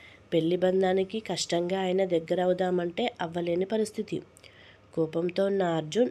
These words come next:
నా మనసును ఎప్పుడు తెలుసుకుంటాడు? ప్రేమించిన వాడు దూరమైతే ఆ మనసు పడే వేదన నాకు మాత్రమే తెలుసు. కానీ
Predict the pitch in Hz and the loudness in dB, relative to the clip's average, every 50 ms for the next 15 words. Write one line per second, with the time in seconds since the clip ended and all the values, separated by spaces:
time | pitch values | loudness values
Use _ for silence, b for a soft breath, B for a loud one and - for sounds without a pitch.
0 | - - 185 175 175 175 165 165 160 160 - 202 220 208 175 165 165 - 196 196 | 0 -2 -2 0 0 0 0 0 0 -2 -2 0 0 2 2 0 0 -2 -2 0
1 | 214 208 202 196 - - - 214 208 202 208 214 208 196 165 - - - B B | 0 -2 -2 -4 -8 -6 -4 -2 -2 0 0 -2 -2 -2 -4 -6 -10 -12 B B
2 | B B B B B B B - 170 165 165 165 170 175 180 - 196 190 196 190 | B B B B B B B -6 -2 -2 0 0 0 -2 -2 -2 -2 0 0 2
3 | 196 190 190 185 180 165 160 156 160 180 175 180 175 170 165 - 214 240 254 233 | 2 2 0 0 -2 -2 0 0 2 2 2 2 2 2 0 0 0 2 2 0
4 | - - - 170 170 170 175 170 160 165 165 - 196 190 196 185 190 190 185 180 | -2 -4 -4 -4 -2 0 0 2 0 0 -2 -4 -4 -2 0 2 2 2 2 2
5 | 175 170 175 185 208 214 208 196 180 175 - 180 170 170 165 160 - - 180 190 | 2 2 2 0 0 0 0 0 -2 -2 -2 -2 -2 -2 -2 -2 -2 -2 0 0
6 | 202 208 214 220 208 208 202 - 156 - - - B B B B B B B B | 0 0 -2 -2 -4 -4 -4 -6 -8 -8 -10 -14 B B B B B B B B
7 | B B B - - 170 160 156 170 220 294 311 254 | B B B -8 -4 -2 -2 0 2 2 2 2 0